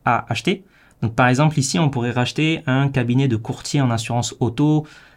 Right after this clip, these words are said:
Enfin, voilà, il faut vraiment, euh, vraiment s'y connaître. Euh, donc c'est, euh, c'est en Savoie. Alors il y a vingt mille euros de fonds propres là-dedans. En termes de C A, il génère, euh, il génère mille euros.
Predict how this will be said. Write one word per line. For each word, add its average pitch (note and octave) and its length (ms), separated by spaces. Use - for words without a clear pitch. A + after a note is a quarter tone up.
Enfin, A2 120
voilà, B2 160
il F#2+ 40
faut A#2 140
vraiment, C3 400
euh, G#2+ 300
vraiment A#2 280
s'y C3 160
connaître. C#3 460
Euh, G#2+ 400
donc A#2 220
c'est, A2+ 320
euh, G2+ 80
c'est - 160
en G#2 100
Savoie. C#3 640
Alors A2 180
il G#2+ 60
y G#2 60
a G#2 180
vingt A#2 200
mille B2+ 140
euros A#2+ 200
de - 20
fonds - 160
propres A2+ 380
là-dedans. B2+ 400
En A2+ 120
termes B2 200
de A#2+ 100
C C#3 220
A, C3+ 100
il B2 80
génère, A2 320
euh, G#2 480
il A#2 100
génère A2 280
mille B2+ 180
euros. C#3 300